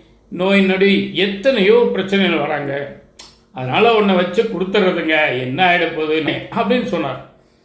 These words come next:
ரொம்ப உயர்ந்திருந்தாரு. என்னுடைய மதிப்புல பாத்தீங்கன்னா அவரை நான் மிக உயரத்துல வச்சிருக்கேன். தேங்காய் சீனிவாசன் அப்படின்னு ஒரு நடிகர் இருந்தார், உங்களுக்கு தெரியும்.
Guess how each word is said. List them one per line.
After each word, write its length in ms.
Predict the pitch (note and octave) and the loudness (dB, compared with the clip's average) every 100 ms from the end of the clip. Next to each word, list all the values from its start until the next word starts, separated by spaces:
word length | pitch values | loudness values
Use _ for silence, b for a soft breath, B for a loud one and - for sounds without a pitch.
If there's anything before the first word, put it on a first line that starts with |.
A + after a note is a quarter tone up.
| b b _ | b b _
ரொம்ப 500 | - G#3 A#3+ D#4+ D4 | -12 -8 -6 0 4
உயர்ந்திருந்தாரு. 720 | B3 B3 A#3 G3+ F#3+ F3+ - | 4 2 2 0 0 -2 -4
என்னுடைய 640 | C#3+ E3 D#3+ D#3 D3+ C3+ C3 | -4 -2 0 0 -2 -4 -6
மதிப்புல 320 | C#3+ G3 G3+ G#3 | -6 -6 -2 0
பாத்தீங்கன்னா 800 | F3 F3+ F#3+ F#3 G3 D#3+ D3+ - B B B B | 0 -2 -2 0 2 0 -2 -8 B B B B
அவரை 240 | D#3 E3+ D#3+ | -4 -2 0
நான் 220 | D3+ C#3 | -2 -2
மிக 220 | C#3+ G3+ | 2 4
உயரத்துல 540 | A3 A3+ A#3+ A#3+ A#3 | 6 4 4 0 0
வச்சிருக்கேன். 280 | F#3+ F#3 - | 0 -2 -2
தேங்காய் 420 | C4+ C4+ C4+ C#4 | -2 2 2 2
சீனிவாசன் 1000 | - A3 A3+ G#3+ G#3 G3 G3+ D3+ B2+ - - | 0 -2 -2 0 0 0 0 0 -4 -12 -6
அப்படின்னு 460 | F#3 F3+ G3+ G3 F#3 | -4 0 2 2 4
ஒரு 360 | E3 D#3 C#3+ C#3+ | 4 2 0 -2
நடிகர் 320 | D3+ F#3 E3+ | -2 0 0
இருந்தார், 300 | C#3 C#3+ D3 | -2 -4 -4
உங்களுக்கு 300 | C#3 D3 - | -4 -6 -6
தெரியும். 560 | D#3+ E3 C#4 C4+ B | -2 0 0 -4 B